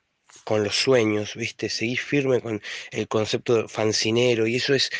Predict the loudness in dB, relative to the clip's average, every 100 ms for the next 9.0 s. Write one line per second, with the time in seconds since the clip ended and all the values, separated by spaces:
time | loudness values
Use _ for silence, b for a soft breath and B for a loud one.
0 | B B 4 6 8 8 6 6 6 4
1 | 2 0 0 2 4 4 4 0 -8 -8
2 | -10 -8 -6 -4 -2 0 0 -2 -6 B
3 | B B B _ _ _ _ 2 2 4
4 | 2 2 0 0 0 2 4 4 4 2
5 | -2 -4 -6 -2 2 2 0 -4 -2 2
6 | 2 2 2 0 0 0 0 -2 -2 -4
7 | -2 -2 -2 -4 B B B -4 0 0
8 | 2 2 2 2 0 -2 -2 2 0